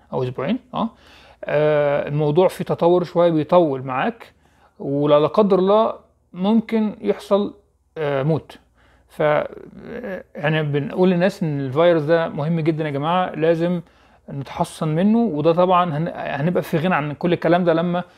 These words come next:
ناخد التطعيم اللي من سن شهرين وممكن يكرر، آه، سنويا. عندنا نوعين من العلاج، في علاج خارجي وعلاج داخلي. ايه الفرق بينهم؟ العلاج الخارجي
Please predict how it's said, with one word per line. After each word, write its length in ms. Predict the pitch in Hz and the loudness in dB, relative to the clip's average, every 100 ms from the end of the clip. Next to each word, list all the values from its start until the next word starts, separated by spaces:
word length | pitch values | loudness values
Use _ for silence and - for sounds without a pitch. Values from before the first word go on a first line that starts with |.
| _ _ | _ _
ناخد 400 | 160 170 175 175 | -6 -4 -2 -2
التطعيم 640 | 151 - 151 147 180 190 185 | -4 -8 -4 -2 0 -2 -2
اللي 260 | 175 180 180 | -2 0 0
من 140 | 165 | -2
سن 380 | - 175 180 180 | -2 2 2 0
شهرين 560 | - - 143 147 175 208 | -4 0 2 4 4 2
وممكن 380 | 175 180 - 160 | 0 -2 -2 -4
يكرر، 500 | 147 170 170 165 160 _ _ _ _ | -2 0 2 2 0 _ _ _ _
آه، 140 | - 139 | -10 -10
سنويا. 520 | - 139 127 120 117 - _ | -6 -6 -6 -8 -12 -18 _
عندنا 340 | 156 185 247 269 | 2 4 4 4
نوعين 400 | 214 190 277 302 - _ _ _ _ _ | 4 2 2 0 -6 _ _ _ _ _
من 180 | 160 170 | -4 0
العلاج، 340 | 160 147 143 110 - _ _ | 2 2 0 -4 -16 _ _
في 200 | - 202 | 0 2
علاج 180 | 196 | 4
خارجي 540 | 247 - 185 233 190 226 _ _ _ | 2 2 2 4 2 -2 _ _ _
وعلاج 260 | 156 165 170 | -2 2 0
داخلي. 380 | 151 - 117 - _ _ _ _ - | -2 -6 -14 -16 _ _ _ _ 2
ايه 60 | |
الفرق 340 | 262 - 269 185 | 2 6 4 6
بينهم؟ 360 | 180 185 156 196 | 2 0 -4 -10
العلاج 240 | 143 247 | -2 -2
الخارجي 600 | 247 214 185 233 226 233 | -2 -2 -2 0 -2 -4